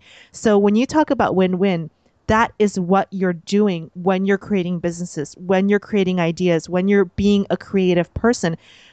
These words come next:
which I would argue is what we were put here on this earth to do, was to be creative and express ourselves to the highest, um, vibration of who we are.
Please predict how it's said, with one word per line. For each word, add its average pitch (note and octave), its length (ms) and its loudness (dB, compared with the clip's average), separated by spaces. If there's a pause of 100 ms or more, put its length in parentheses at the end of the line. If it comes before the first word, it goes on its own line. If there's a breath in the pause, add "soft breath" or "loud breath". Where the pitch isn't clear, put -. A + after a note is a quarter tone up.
which F#4+ 360 2 (120)
I A#3 180 4
would F4+ 180 4
argue F#3+ 380 0
is G3+ 180 -4
what G#3 200 -2
we G3+ 100 -2
were G3 160 2
put B3+ 300 -4
here - 200 -2
on G3+ 160 2
this G3+ 220 -2
earth F#3+ 220 -2
to G3 80 -8
do, A#3 240 0
was F3 220 0
to F#3 140 0 (220)
be G3+ 300 0 (260 soft breath)
creative G#3 640 2
and F#3 120 -6
express - 480 -2
ourselves F3 400 0
to F#3+ 80 0
the F3+ 80 -2
highest, G3 640 -2 (100)
um, E3+ 380 0
vibration F#3 600 -2
of E3+ 100 -4
who G#3 120 0
we F#3 140 0
are. G#3 400 -2